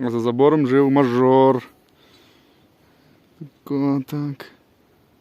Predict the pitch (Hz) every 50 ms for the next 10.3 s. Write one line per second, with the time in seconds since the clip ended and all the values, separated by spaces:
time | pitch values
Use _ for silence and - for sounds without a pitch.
0 | _ _ _ _ _ - - - 135 - - - 143 135 143 143 143 131 143 143
1 | 139 - _ _ _ _ _ _ _ _ _ _ _ _ _ _ _ _ _ _
2 | _ _ _ _ _ _ _ _ _ _ _ _ _ _ _ _ _ _ _ _
3 | _ _ _ _ _ _ _ _ _ _ _ _ _ _ _ _ _ _ _ _
4 | _ _ _ _ _ _ _ _ _ - 185 180 170 151 127 - - - - -
5 | - - - - - - 185 180 175 175 170 156 160 156 147 147 143 139 139 143
6 | 151 170 196 196 - - _ _ _ _ _ _ _ _ _ _ _ _ _ -
7 | 147 139 143 151 151 147 139 123 139 139 139 135 127 127 143 143 147 156 - -
8 | - 208 214 226 - _ - - - _ - 160 160 165 139 143 165 165 165 175
9 | 151 - 160 156 151 156 - 160 160 156 156 160 156 151 135 - 151 139 143 139
10 | 156 170 160 - 196